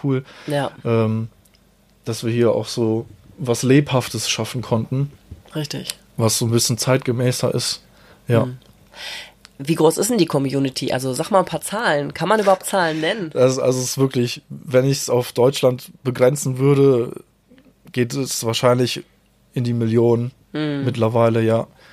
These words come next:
Speaker 1: Also es hat sich so sehr etabliert. Ähm, zum Teil ja auch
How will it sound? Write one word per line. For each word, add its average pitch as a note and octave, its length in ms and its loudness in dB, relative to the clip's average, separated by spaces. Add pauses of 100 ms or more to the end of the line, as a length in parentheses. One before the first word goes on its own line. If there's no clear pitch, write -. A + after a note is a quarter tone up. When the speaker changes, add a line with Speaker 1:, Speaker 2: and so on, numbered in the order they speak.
(300)
Speaker 1:
Also G#2+ 140 0
es - 160 -6
hat A#2+ 120 -2
sich A2+ 160 -4
so A#2+ 160 -2
sehr A2+ 500 4
etabliert. A#2 600 -2 (1080)
Ähm, G#2 420 -2 (640)
zum - 200 -4
Teil A#2+ 240 2
ja A2+ 80 6
auch A2+ 260 4